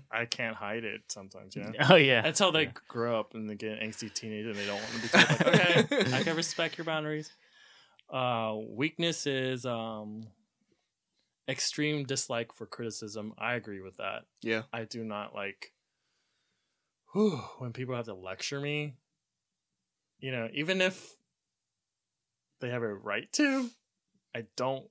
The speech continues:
Speaker 1: handle it very well. <laughs> It's like, I don't know, 'cause, like, there's, I always see, like, there's always two sides to every story. So I always feel like I'm, I get misunderstood when someone is trying to, they see something that I can work on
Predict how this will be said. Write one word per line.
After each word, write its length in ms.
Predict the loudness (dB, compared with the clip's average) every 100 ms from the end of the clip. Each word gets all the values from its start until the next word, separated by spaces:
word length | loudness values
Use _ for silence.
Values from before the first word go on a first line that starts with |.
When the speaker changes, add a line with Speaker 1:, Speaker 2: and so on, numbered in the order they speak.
| -12
Speaker 1:
handle 380 | -6 -4 -4 -6
it 80 | -8
very 360 | -4 -2 0
well. 420 | -2 -4 -4 -8 -8
<laughs> 300 | -6 -4 -4
It's 140 | 0 4
like, 220 | 4 4 -12 -20 _ _ _ _ _ _ _ _ _ 2
I 100 | 2
don't 120 | 4
know, 160 | 0
'cause, 200 | -2 -2
like, 160 | -2 0
there's, 200 | 0 0 0
I 60 | 2
always 200 | 2 2
see, 140 | 0
like, 160 | -2 -2
there's 180 | -4 -2
always 380 | -4 -4 -6 -8 _ _ -6
two 200 | -4 -2
sides 380 | -2 -2 -2
to 80 | -4
every 180 | -6 -6
story. 320 | -6 -4 -6
So 160 | -4 -2
I 80 | 0
always 200 | -2 -2
feel 160 | -4
like 180 | -4 -6
I'm, 200 | -8 -10 -10
I 80 |
get 180 | -6 -6
misunderstood 600 | -6 -6 -6 -6 -6 -6
when 180 | -8 -10
someone 340 | -8 -6 -6 -6
is 100 | -6
trying 180 | -6 -8
to, 120 | -10 _ _ _ _ _ -8
they 80 | -4
see 180 | -2 0
something 340 | -2 -2 -4
that 160 | -4 -6 _ -8
I 120 | -6
can 260 | -6 -10 -8
work 240 | -8 -8
on 380 | -8 -6 -8 -10